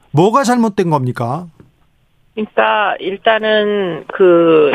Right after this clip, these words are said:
Speaker 2: 스토킹이 얼마나 위험한 범죄일 수 있는지를,
Speaker 1: 예.
Speaker 2: 어, 일반인은 물론이고 수사기관조차 정확히 파악을 하지를 못하고 있다, 이렇게 얘기할 수밖에 없을 거고요.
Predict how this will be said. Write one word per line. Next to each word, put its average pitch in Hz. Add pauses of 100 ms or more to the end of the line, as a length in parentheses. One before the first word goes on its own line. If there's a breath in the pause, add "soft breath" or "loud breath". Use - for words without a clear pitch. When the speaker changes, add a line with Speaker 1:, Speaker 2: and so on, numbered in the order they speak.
Speaker 2:
스토킹이 277
얼마나 220
위험한 254
범죄일 180
수 -
있는지를, 185
Speaker 1:
예. -
Speaker 2:
어, 165
일반인은 226
물론이고 180
수사기관조차 196
정확히 160
파악을 151
하지를 180
못하고 185
있다, 147
이렇게 180
얘기할 170
수밖에 -
없을 160
거고요. 151